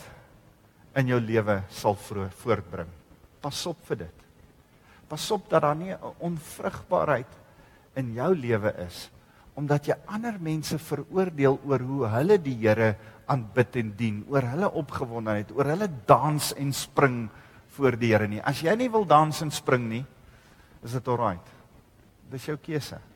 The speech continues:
Maar moenie noodwendig ander mense se, se dans en spring veroordeel nie. Want ons, ons sien hier vanuit 'n bitterheid, vanuit 'n verafskuwing vir dit,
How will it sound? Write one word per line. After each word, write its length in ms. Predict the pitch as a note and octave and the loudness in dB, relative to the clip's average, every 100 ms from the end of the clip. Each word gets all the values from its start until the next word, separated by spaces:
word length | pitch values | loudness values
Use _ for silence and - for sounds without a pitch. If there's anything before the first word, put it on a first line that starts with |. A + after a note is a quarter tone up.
| _ - - - | _ -20 -20 -12
Maar 140 | D#3+ D#3+ | -8 -6
moenie 360 | D3+ F3 B3 B3+ | -6 -6 -4 -2
noodwendig 600 | A3+ D#3 A#2 B2 B2 B2 - | -4 -4 -6 -2 -2 -4 -4
ander 240 | E3+ E3+ C#3 | 0 0 0
mense 380 | C3 B2+ C3+ A2+ | -8 -8 -8 -8
se, 160 | C3 A2+ - | -8 -12 -16
se 180 | - B2 G#2 | -10 -8 0
dans 380 | G#2 A#2 B2+ - | 0 0 -6 -10
en 180 | B2 A2+ | -10 -8
spring 420 | - - B2+ A#2+ G#2+ - | -8 -6 -6 -6 -10 -8
veroordeel 680 | B2 D3+ C3+ B2+ A2+ F#2+ E2+ | -8 2 2 4 2 2 -2
nie. 120 | D2 - - - - _ _ _ - _ - _ _ - _ _ - - _ _ _ - | -12 -18 -20 -20 -20 _ _ _ -20 _ -20 _ _ -20 _ _ -20 -20 _ _ _ -4
Want 200 | B2 C3 | 0 0
ons, 120 | B2 - - - | -2 -6 -12 -10
ons 220 | B2+ - | -8 -4
sien 160 | G3+ E3 | -4 -2
hier 280 | C3 C3 A#2+ - - - - | 0 0 0 -12 -20 -20 -20
vanuit 460 | - C#3+ - G#3 - | -12 -10 0 0 4
'n 100 | D#3+ G#2 - | 2 0 2
bitterheid, 460 | D3 - C3 A2+ - | 4 6 4 2 -2
vanuit 380 | C#3 - G3+ | -8 -6 -4
'n 60 | G3+ | -6
verafskuwing 1120 | - G3+ - F3+ - - - G3 E3+ E3+ D3 | -6 -8 -6 -8 -6 -6 -8 -8 -4 -4 -4
vir 220 | - C#3 | -4 -4
dit, 380 | A#2 B2 - - | 4 2 2 -20